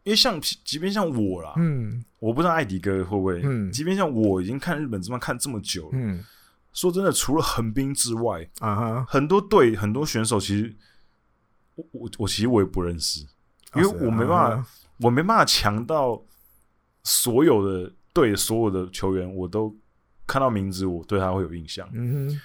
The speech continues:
Speaker 1: 就有些选手可能是我对这个名字有印象啦，
Speaker 2: 嗯。
Speaker 1: 可是我没办法马上联想到他长什么样子，或是他在球场上打球的样子。
Speaker 2: 哦，嗯哼。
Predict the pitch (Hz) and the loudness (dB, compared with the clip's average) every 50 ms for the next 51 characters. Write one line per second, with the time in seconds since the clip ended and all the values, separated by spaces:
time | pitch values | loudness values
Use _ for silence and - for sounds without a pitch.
0 | - - - - - 233 180 160 180 170 226 214 190 165 175 180 123 98 104 104 | -12 -16 -10 -8 -4 2 4 4 4 4 2 0 0 0 0 0 0 0 0 0
1 | 101 104 104 170 160 131 123 - - 104 98 - - 170 165 180 165 127 107 104 | 0 0 0 0 0 0 -2 -2 -4 -6 -2 2 2 4 4 4 2 2 0 0
2 | 104 101 104 95 87 98 104 104 104 - 110 87 80 - - - - 139 131 120 | 0 0 -2 -2 0 0 0 0 0 0 0 -2 -2 -6 -16 -10 -6 -4 -4 -2
3 | 110 98 90 104 123 135 127 131 147 190 185 180 165 131 110 104 101 110 - - | -2 -4 -6 -8 -10 -10 -6 -2 2 2 2 2 2 2 2 2 2 0 -2 -6
4 | _ _ _ _ _ _ - 120 120 117 110 113 131 160 156 131 110 104 98 92 | _ _ _ _ _ _ -14 -12 -6 -4 -2 -2 0 0 0 2 2 0 2 0
5 | 90 98 113 110 98 95 98 95 95 87 90 98 110 107 98 87 90 95 95 90 | 0 0 0 0 0 0 0 -2 -4 -4 0 2 2 2 2 2 2 0 0 0
6 | 95 95 98 _ _ _ _ _ _ _ _ _ _ _ _ _ _ _ _ _ | -2 -6 -10 _ _ _ _ _ _ _ _ _ _ _ _ _ _ _ _ _
7 | _ _ _ _ - 104 110 107 104 92 92 101 95 92 87 82 85 87 98 101 | _ _ _ _ -2 -2 -2 0 -2 -2 -2 -4 -4 -4 -6 -8 -4 -2 0 0
8 | 101 92 98 95 92 92 92 95 95 - _ - _ _ _ _ _ _ _ _ | 0 0 0 0 0 0 0 -2 -4 -10 _ -20 _ _ _ _ _ _ _ _
9 | _ _ _ _ _ _ _ _ - - - - _ - 131 120 104 - - - | _ _ _ _ _ _ _ _ -20 -20 -20 -20 _ 4 4 4 4 2 -4 -4
10 | - 104 110 113 95 101 104 95 - 85 80 - - 87 82 82 87 87 80 78 | -2 0 0 0 0 0 -2 -2 -2 -4 -6 -6 -10 -10 -10 -8 -8 -8 -10 -8
11 | 71 95 95 98 101 101 104 104 104 104 101 98 95 92 92 92 - - 92 95 | -4 -2 0 2 2 4 4 2 2 2 0 -2 -4 -4 -6 -6 -4 -2 -2 0
12 | 98 104 104 101 107 131 | 2 2 2 2 2 0